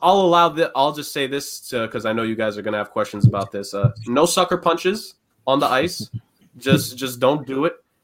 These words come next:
Speaker 2: Yeah.
Speaker 1: Like, it, it's actually a very common thing in hockey where when fights happen, like, sometimes they'll be on a whim, but it is a very common thing. That face-off circle we were talking about,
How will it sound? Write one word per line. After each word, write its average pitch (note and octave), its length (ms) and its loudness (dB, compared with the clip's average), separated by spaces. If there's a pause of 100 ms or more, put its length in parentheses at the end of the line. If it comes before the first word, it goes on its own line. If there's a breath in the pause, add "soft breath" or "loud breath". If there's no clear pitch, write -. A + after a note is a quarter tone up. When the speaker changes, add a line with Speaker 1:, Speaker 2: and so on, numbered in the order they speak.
Speaker 2:
Yeah. A2 80 -8
Speaker 1:
Like, B2 260 2
it, C#3 220 0
it's C#3 180 2
actually D3+ 340 2
a C3 80 6
very C3 360 2
common D3 380 0
thing C#3+ 200 -2
in C3+ 80 -2
hockey C3+ 400 2
where A2+ 420 0 (180)
when B2 200 2
fights C#3 300 0
happen, B2+ 380 2
like, A2+ 120 0
sometimes D3+ 400 -2
they'll C3 120 0
be C3 120 -2
on C3 140 4
a A2+ 40 -2
whim, C#3+ 320 2 (360 soft breath)
but C3 140 4
it C#3 100 6
is B2+ 160 -2
a C3 60 -6
very D3 240 4
common D#3+ 280 2
thing. C#3 220 2
That A#2+ 180 2
face-off D3+ 420 2
circle E3+ 340 0
we E3 80 2
were E3+ 100 2
talking F3 380 2
about, F#3+ 340 2